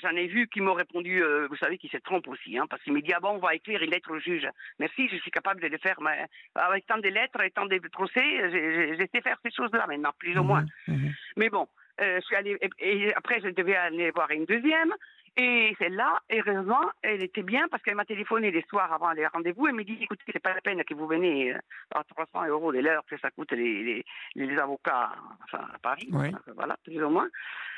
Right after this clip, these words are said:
Speaker 1: Et, et elle me dit, « Parce que, euh,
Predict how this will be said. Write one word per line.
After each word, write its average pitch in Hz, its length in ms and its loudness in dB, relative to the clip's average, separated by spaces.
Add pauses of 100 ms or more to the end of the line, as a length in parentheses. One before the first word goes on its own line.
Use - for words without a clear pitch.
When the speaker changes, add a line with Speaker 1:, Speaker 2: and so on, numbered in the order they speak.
(160)
Speaker 1:
Et, 165 1120 2
et 214 220 2
elle 185 160 2
me 160 100 0
dit, « 294 220 4
Parce - 240 0
que, 254 340 4
euh, 170 180 4